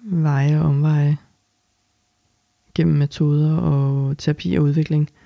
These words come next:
jeg har taget af det der med at, at kunne ligesom rumme, at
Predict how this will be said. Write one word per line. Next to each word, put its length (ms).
jeg 80
har 40
taget 260
af 100
det 100
der 80
med 440
at, 400
at 100
kunne 320
ligesom 220
rumme, 540
at 320